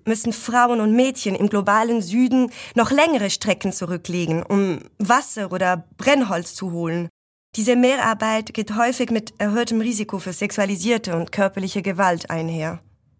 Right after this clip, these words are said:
Laut einem Bericht von U N Women sterben außerdem bei einer Naturkatastrophe Frauen und Mädchen in Ländern des globalen Südens mit vierzehn Mal höherer Wahrscheinlichkeit als Männer.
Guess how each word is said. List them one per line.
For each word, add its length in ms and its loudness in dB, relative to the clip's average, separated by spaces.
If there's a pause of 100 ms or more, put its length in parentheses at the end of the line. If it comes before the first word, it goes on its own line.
(240)
Laut 180 0
einem 220 4
Bericht 400 0
von 180 2
U 140 2
N 160 2
Women 320 0 (320)
sterben 420 2
außerdem 520 0
bei 140 2
einer 140 0
Naturkatastrophe 1300 -6
Frauen 500 0
und 160 0
Mädchen 640 -2
in 160 -2
Ländern 340 2
des 160 -6
globalen 480 -2
Südens 480 -2 (440)
mit 200 2
vierzehn 800 2
Mal 460 2
höherer 300 2
Wahrscheinlichkeit 760 -2
als 160 -4
Männer. 400 0